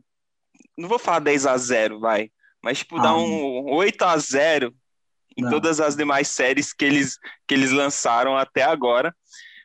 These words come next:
Speaker 1: Porque, tipo assim, o que, o que, o que eu achei? Wanda é, é um ro-,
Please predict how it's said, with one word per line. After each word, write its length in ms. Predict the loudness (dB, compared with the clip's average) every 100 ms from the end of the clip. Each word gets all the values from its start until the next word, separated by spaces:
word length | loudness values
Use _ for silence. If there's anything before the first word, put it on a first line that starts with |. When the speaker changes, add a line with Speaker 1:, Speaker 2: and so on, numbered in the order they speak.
| _
Speaker 1:
Porque, 300 | -6 -2 -2
tipo 280 | -2 -4 -2
assim, 440 | -2 0 -2 -4 -6
o 100 | -10
que, 240 | -4 -4 -2
o 100 | -8
que, 300 | -2 0 0
o 120 | -4
que 160 | -4 0
eu 160 | 2 2
achei? 480 | 0 0 -2 -2 -6 _ -14
Wanda 580 | -4 -2 0 0 -2 -2 _ _
é, 360 | -2 0 0 -2 -2
é 100 | -2
um 140 | -2
ro-, 260 | -4 -4